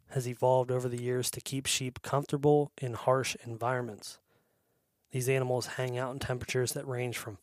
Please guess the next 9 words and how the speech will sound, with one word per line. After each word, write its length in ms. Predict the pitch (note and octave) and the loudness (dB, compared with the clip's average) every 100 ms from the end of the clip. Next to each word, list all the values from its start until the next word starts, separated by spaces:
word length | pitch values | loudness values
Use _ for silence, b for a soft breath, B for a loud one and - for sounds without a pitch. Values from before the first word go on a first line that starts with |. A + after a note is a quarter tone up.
| - | 0
five 220 | B2 C#3 | 4 4
degrees 500 | D3+ E3 E3+ E3+ - b b b b b b | 4 4 4 4 -2 b b b b b b
to 100 | - | -4
ninety-five 500 | A#2+ B2 A#2 A#2 A2 | 2 2 2 -6 -8
degrees. 440 | A2 G2+ G2+ - - _ b b b b b b | -10 -14 -12 -14 -16 _ b b b b b b
So 160 | - B2+ | 0 0
inherently, 680 | A#2 - D3+ D#3+ D#3 D#3 D3 | 0 2 2 4 2 0 -4
this 460 | B2+ C#3 C3+ - - - _ _ | 0 2 4 2 0 -10 _ _
fiber, 680 | - - C#3 C#3+ B2+ A2+ C3+ | -10 4 8 8 6 0 -4